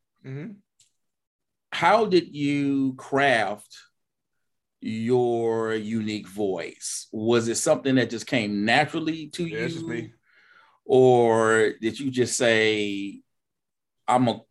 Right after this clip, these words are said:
Speaker 2: hit record and I'm just gonna go with it"?
Speaker 1: I just hit record and just go.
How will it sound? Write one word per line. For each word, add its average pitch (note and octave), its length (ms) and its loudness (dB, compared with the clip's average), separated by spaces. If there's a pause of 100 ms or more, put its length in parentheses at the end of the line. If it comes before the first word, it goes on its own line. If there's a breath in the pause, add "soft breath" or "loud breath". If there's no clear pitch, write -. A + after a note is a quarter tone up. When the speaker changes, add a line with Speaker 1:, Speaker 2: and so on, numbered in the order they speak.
(240)
Speaker 2:
hit E3+ 160 4
record D#3 500 4
and B2+ 100 2
I'm A#2+ 120 2
just A2+ 100 -6
gonna A2 160 -2
go G2+ 160 -2
with F2+ 200 -6
it"? - 60 -20 (160)
Speaker 1:
I C#3+ 140 0
just G3 160 -6
hit D#3+ 100 -6
record C#3+ 360 -4
and A2 80 -10
just A2 160 -12
go. A#2 340 -4